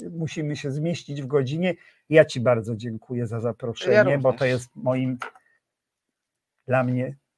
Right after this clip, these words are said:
Speaker 1: wyróżnieniem i tam czuję, że grono moich przyjaciół, które się szykowało na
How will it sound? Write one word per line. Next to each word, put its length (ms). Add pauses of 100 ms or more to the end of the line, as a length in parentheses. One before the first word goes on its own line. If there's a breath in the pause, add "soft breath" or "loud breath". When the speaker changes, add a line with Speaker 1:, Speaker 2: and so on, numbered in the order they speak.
(140)
Speaker 1:
wyróżnieniem 840
i 180
tam 360 (400 soft breath)
czuję, 320
że 280 (960)
grono 380
moich 280
przyjaciół, 540
które 280
się 140
szykowało 720
na 280